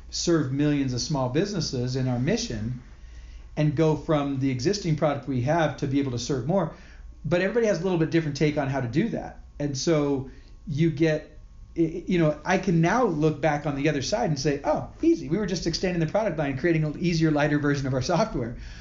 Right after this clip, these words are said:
But at the time, you, you couldn't see it clearly. There were, there were underlying constant questions about, is this a replacement? Is this something different altogether? Or is this something that's a, you know, companion, lighter version of our software?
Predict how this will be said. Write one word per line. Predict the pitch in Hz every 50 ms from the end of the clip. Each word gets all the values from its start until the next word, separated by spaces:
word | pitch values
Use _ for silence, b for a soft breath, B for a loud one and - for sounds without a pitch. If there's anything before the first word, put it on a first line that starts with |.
| B B B B - -
But | 175 170 165 - -
at | 180 165 156
the | 170
time, | 156 - - 190 220 233 202 175
you, | 160 160 156 - -
you | 165 156
couldn't | - 190 165 151
see | - - - 214 220
it | 196 -
clearly. | - - 151 127 117 113
There | 110 139 143 143
were, | 139 135 139 139 165
there | 156 151 143
were | 143 135 127 B B B B B B B - -
underlying | 185 208 226 233 247 233 220 214 208 202 190 175 165
constant | 160 - - 165 175 180 165 - 175 147 139
questions | - - 160 170 165 - - 143 127 123 120
about, | 123 120 131 127 123 123 - - - - - - - -
is | - 139 120
this | 123 117 -
a | 135
replacement? | 117 117 113 - 131 127 123 - 190 202 233 - - - - - - - -
Is | 151 120 120
this | 135 127
something | - 139 127 120 127 120 117
different | 123 127 123 - 147 135
altogether? | 123 123 120 123 117 131 135 147 175 202 220 - B B B B - -
Or | 156 147 135
is | 120 110 117
this | 131 123 -
something | - 139 123 123 120 - 131 120 120
that's | 120 117 120 - 131
a, | 120 113 110 107 - - - - - -
you | - 156 131
know, | 120 117
companion, | 117 - 131 127 123 139 135 135 135 131 127 120
lighter | 120 127 131 127 123 117
version | 117 120 113 110 110 117
of | 104
our | 110 110
software? | - - 117 110 110 - - 113 113